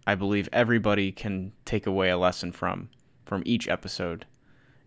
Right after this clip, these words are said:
and apply it to their own life in some way. Because it's done it for me. So, without further ado,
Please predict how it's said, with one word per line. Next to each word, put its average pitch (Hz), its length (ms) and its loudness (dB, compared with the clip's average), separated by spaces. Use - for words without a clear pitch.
and 85 580 -2
apply 98 340 6
it 87 120 4
to 104 120 -2
their 85 180 2
own 80 240 -2
life 76 240 -2
in 85 100 -4
some 82 260 -2
way. 52 260 -6
Because 95 260 0
it's - 180 -8
done 104 140 4
it 92 80 0
for 113 120 0
me. 123 260 0
So, 113 320 8
without 107 280 8
further 104 300 6
ado, 120 300 8